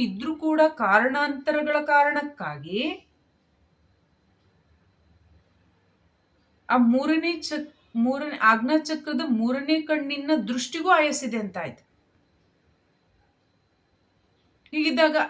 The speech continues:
ಇದೇನು ಹಿಂದಿನ ಜನ್ಮಕ್ಕಾಯ್ತು, ಈ ಜನ್ಮಕ್ಕೆ, ಈ ಜನ್ಮದಲ್ಲಿ ಜಾಗೃತಿ ಆಯ್ತು. ಅದು ಮನುಷ್ಯ ದೇಹವನ್ನ ಪರಿವರ್ತನೆ ಮಾಡ್ಕೊಳ್ಳುವವರೆಗೂ ಕೂಡ ಅದೇ ರೀತಿಯಾಗಿರುತ್ತಾ?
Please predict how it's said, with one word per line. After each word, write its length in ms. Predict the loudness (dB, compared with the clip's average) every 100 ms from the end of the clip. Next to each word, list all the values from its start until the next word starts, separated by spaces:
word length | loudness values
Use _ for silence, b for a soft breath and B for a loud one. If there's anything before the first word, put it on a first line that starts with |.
| -4
ಇದೇನು 260 | -2 -2 0 -2
ಹಿಂದಿನ 260 | -2 -6 -6
ಜನ್ಮಕ್ಕಾಯ್ತು, 640 | -2 -2 -2 -4 -4 -8 -20 -20 _ _ _ _ _ _ _ _ _ _
ಈ 100 | -8 -6 -4
ಜನ್ಮಕ್ಕೆ, 520 | -4 -4 -8 -12 -18 -20 _ _ _ _ _ _ _ _ _ _ _ _ _ _ _ _ -2
ಈ 100 | 0 2
ಜನ್ಮದಲ್ಲಿ 460 | 2 2 0 -4 -4 -4
ಜಾಗೃತಿ 400 | -6 -6 -16 -16
ಆಯ್ತು. 200 | -16 -20 _ _ _ _ _ _ _ _ _ _ _ _ _ _ _ _ _ _ _ _
ಅದು 180 | 0 0 2 2
ಮನುಷ್ಯ 320 | 2 2 2 0 0 -6 _ _ _ _ _
ದೇಹವನ್ನ 640 | -6 -4 -2 -2 -2 -2 -2
ಪರಿವರ್ತನೆ 460 | -2 -2 -4 -6 -4 -2
ಮಾಡ್ಕೊಳ್ಳುವವರೆಗೂ 720 | -2 -4 -8 -6 -6 -6 -10 -8
ಕೂಡ 100 | -2 0
ಅದೇ 180 | 0 -4 -4
ರೀತಿಯಾಗಿರುತ್ತಾ? 720 | -6 -4 -4 -4 -6 -8 -12